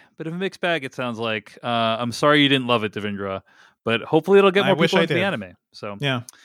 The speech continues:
Speaker 1: uh, all right. That's what Devindra Horror has been watching this week. And Jeff Kanata,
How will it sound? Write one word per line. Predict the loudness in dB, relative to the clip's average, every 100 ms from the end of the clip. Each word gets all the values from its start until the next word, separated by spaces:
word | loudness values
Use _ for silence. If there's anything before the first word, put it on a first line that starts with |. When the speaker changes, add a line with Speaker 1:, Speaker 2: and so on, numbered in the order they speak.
| -20 -20 _ _
Speaker 1:
uh, | -6 0
all | 2
right. | 2 2
That's | -4 -2
what | -4 -2
Devindra | -6 -4 -2
Horror | -2 -2
has | -4
been | -6 -6
watching | -6 -6 -8
this | -12 -8
week. | -4 -2 -4 -14 -20 _ _
And | -12 -8
Jeff | 0 0 0
Kanata, | -4 2 4 4 0 -6